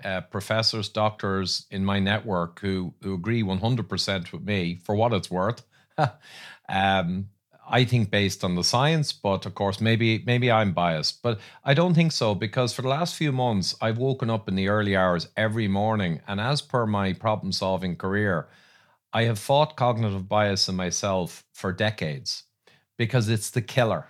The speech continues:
It's the thing that will cause you to not resolve a problem as fast as you might. And that's death for me. So I always fear being wrong.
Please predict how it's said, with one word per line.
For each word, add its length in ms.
It's 240
the 120
thing 320
that 140
will 160
cause 420
you 260
to 140
not 340
resolve 440
a 60
problem 460
as 120
fast 400
as 160
you 100
might. 420
And 100
that's 240
death 320
for 180
me. 360
So 140
I 100
always 460
fear 640
being 280
wrong. 480